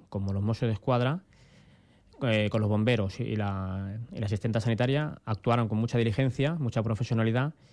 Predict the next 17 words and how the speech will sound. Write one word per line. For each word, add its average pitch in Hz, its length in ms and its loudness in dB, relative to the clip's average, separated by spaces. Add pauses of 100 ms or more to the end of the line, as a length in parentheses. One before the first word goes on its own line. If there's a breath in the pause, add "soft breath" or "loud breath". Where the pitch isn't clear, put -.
(260 soft breath)
llegaron 113 240 2
a 110 60 2
tiempo 120 300 0
y 113 80 2
rescataron 107 500 2
a, 95 420 -2
a 113 40 -4
esas 113 140 -2
dos 110 120 0
personas 120 420 0
que 117 80 -2
estaban 110 240 0
a 110 80 -2
punto, 113 200 0
estaban 113 240 2
ya 120 80 2
semi-inconscientes. 101 920 -2